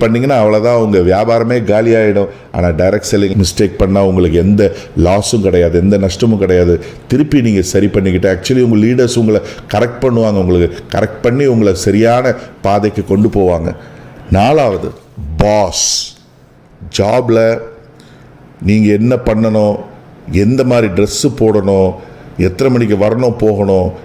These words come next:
எங்க உட்காரணும், எல்லாமே முடிவு பண்றது உங்களுடைய பாஸ். உங்க பாஸ் என்ன சொல்றாரோ அதை தான் நீங்க செய்ய முடியும். டைரக்ட் செல்லிங் பிசினஸ்ல பாஸ் யார் தெரியுங்களா?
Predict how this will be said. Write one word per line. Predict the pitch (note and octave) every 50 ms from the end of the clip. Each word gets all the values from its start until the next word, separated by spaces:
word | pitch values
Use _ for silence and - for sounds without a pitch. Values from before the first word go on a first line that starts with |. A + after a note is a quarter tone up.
| -
எங்க | G2 F#2 G2 A2+ A#2+ A#2 A#2 G#2 G#2
உட்காரணும், | G2+ - - - B2 A#2 G#2+ F#2+ F#2+ G2 F#2+ F#2 F2+ F2 - - - - - F2 F2+
எல்லாமே | G2 G#2+ A#2 A#2 A2+ A2+ A2+ A2+ A2+ A#2 A#2+
முடிவு | A#2 A#2 G#2+ G2+ G#2+ G#2+ G#2
பண்றது | F#2+ - G2 F#2 F2+ G2 G2+ F#2 F#2+
உங்களுடைய | F2+ F2+ F2+ F2+ F2+ F2 G2 A2 C3 C#3+ C#3+ - - - - - - - D#2
பாஸ். | E2 F#2 F2+ F#2 F2 - - - - - - - - - - - - - -
உங்க | E2+ F2 F2+ F2 F#2 D#2 D2+ F2
பாஸ் | A2 B2 C#3 C#3+ C#3 -
என்ன | B2+ A2+ A#2 A#2+ A#2+ G#2+ - -
சொல்றாரோ | A#2+ C3 C3 C3+ C3 B2+ A#2+ A2+ A2+ A2 A2 - - - - - -
அதை | - E2+ E2+ F#2+ F2+
தான் | G2 G#2 A2 G2+
நீங்க | G2 F#2+ F2
செய்ய | E2 - - F2+ F2 F#2 F2+
முடியும். | E2+ E2+ D#2+ D#2+ D#2 - - - - - - - - - - E2+ E2
டைரக்ட் | G2 G#2+ A#2+ C3+ C3 - -
செல்லிங் | B2+ A#2+ A#2 A2 G2+
பிசினஸ்ல | G2+ - - A2 G#2 F#2+ - G#2 G#2 G2+ G2 F#2 - A2+ G#2
பாஸ் | F#2+ G#2 G#2+ A2+ A2 -
யார் | B2 A2+ G#2 G2+ G2 -
தெரியுங்களா? | G#2+ G2+ G2+ F#2+ G2 G2+ G2+